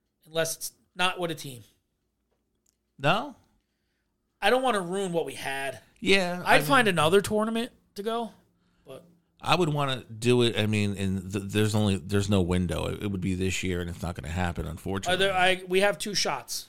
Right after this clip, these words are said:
Speaker 2: Oh, yeah?
Speaker 1: Yeah, 'cause Bean's only thirteen.
Speaker 2: Yeah, if there was a f-, a way to get one more run with that team again.
Speaker 1: Dropped a couple pieces that have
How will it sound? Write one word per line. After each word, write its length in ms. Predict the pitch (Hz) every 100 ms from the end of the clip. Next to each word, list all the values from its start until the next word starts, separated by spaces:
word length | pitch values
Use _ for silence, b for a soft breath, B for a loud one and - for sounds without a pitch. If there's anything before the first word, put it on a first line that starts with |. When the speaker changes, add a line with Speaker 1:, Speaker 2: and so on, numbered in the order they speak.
| - - _
Speaker 2:
Oh, 220 | 95 87
yeah? 280 | 92 92 98 98 -
Speaker 1:
Yeah, 160 | 196 147
'cause 160 | 120
Bean's 240 | 110 143 139
only 180 | 135
thirteen. 400 | 120 131 - 160 110 _ _ _ _ _ _ _ -
Speaker 2:
Yeah, 180 | 101 87
if 100 | -
there 100 | 110
was 140 | 104
a 40 |
f-, 200 | 101 - -
a 120 | 98
way 200 | 98 98
to 100 | 95
get 360 | 87 95 90 _ _ _ _ _ _ _ _
one 420 | - 98 127 135 131
more 280 | 127 123
run 280 | 113 113 110
with 120 | 98
that 220 | 95 98 -
team 200 | 104 95
again. 540 | 92 90 85 85 82 _ _ _ _ _ _ _ _ _ _
Speaker 1:
Dropped 300 | 180 175 175
a 40 |
couple 280 | 156 180 -
pieces 460 | 147 175 160 156 139
that 340 | 147 139 - _ _
have 240 | 151 139